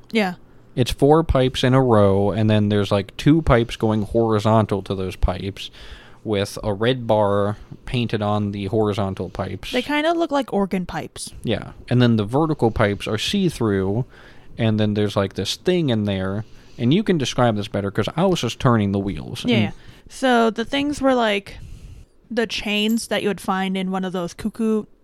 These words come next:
Speaker 1: clock
Speaker 2: Cuckoo clocks.
Speaker 1: type things, and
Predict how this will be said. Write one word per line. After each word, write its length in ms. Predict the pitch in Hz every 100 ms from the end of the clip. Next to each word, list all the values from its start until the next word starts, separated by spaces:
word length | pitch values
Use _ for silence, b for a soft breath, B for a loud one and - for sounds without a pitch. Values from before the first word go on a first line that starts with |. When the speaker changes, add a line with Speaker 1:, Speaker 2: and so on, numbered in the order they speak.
| - -
Speaker 1:
clock 180 | - 127
Speaker 2:
Cuckoo 120 | 123
clocks. 500 | 120 123 123 - - - -
Speaker 1:
type 220 | 226 220
things, 460 | 226 226 240 - - b b b b b -
and 540 | 233 220 208 202 202